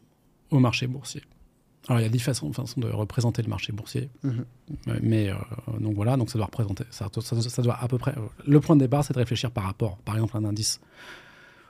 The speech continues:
Speaker 1: M S C World ou All World, donc, donc soit pays développés, soit avec les pays émergents. Ça doit ressembler à ça. Donc, on peut mixer du S and P cinq cents, euh,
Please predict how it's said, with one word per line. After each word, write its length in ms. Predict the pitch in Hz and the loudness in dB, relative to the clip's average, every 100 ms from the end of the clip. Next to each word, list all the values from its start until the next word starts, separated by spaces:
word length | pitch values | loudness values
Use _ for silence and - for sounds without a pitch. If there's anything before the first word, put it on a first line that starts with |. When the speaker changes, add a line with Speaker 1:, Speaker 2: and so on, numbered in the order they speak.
| _ - _ - | _ -20 _ 0
Speaker 1:
M 160 | 131 120 | 6 8
S 180 | 120 | 8
C 100 | - | 4
World 340 | 120 123 123 120 | 6 8 8 6
ou 120 | 113 - | 0 2
All 140 | 117 | 4
World, 360 | 107 113 165 127 - | 8 8 8 6 0
donc, 120 | 110 | -4
donc 160 | 120 - | -6 -6
soit 160 | 117 - | -6 -4
pays 140 | - 113 | 0 2
développés, 380 | 113 110 120 | 2 2 0
soit 160 | 110 120 | 0 -4
avec 120 | 120 | -8
les 60 | - | -8
pays 180 | 107 98 | -8 -6
émergents. 420 | 101 92 107 135 - | -6 -4 -4 -6 -8
Ça 120 | - | -2
doit 120 | 117 107 | -2 0
ressembler 280 | - 107 | -2 -2
à 60 | 98 | 0
ça. 280 | - 117 135 | 0 0 0
Donc, 200 | 107 - | -2 -6
on 60 | |
peut 140 | - 104 | -4 -2
mixer 340 | 107 - 120 | -4 -4 -4
du 220 | 110 107 107 - _ _ - | -4 -4 -8 -14 _ _ -8
S 160 | - - | -4 -2
and 100 | 104 | -2
P 80 | 95 | -4
cinq 200 | 117 90 | -8 -8
cents, 760 | - 117 120 120 120 120 123 113 | -4 0 0 2 0 0 0 0
euh, 120 | - | -2